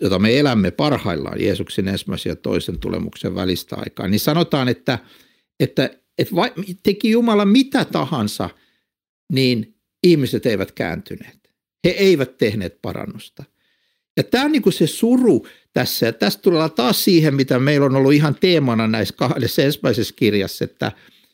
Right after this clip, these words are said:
että tässä on koko ajan Jumalan rakkaus takana. Ei, ei Jumala niinku,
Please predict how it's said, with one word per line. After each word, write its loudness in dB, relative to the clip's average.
että -4
tässä 0
on -2
koko 0
ajan 2
Jumalan 2
rakkaus -4
takana. -6
Ei, 2
ei 4
Jumala 0
niinku, 0